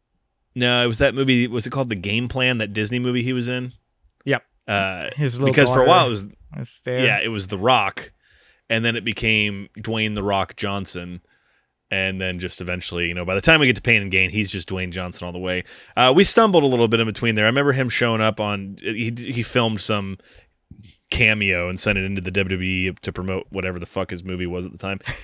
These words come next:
Speaker 1: And he referred to himself as D J. He was like, "Hey, W W E Universe, <laughs> D J here."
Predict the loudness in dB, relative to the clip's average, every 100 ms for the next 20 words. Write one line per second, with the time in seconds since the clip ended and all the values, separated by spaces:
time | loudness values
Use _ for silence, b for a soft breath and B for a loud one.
0 | B 2 2 2 4 4 4 2 4 4
1 | 2 -4 -4 -2 2 2 2 0 -8 -10
2 | -2 2 6 8 8 6 4 4 4 2
3 | 4 4 6 4 4 4 4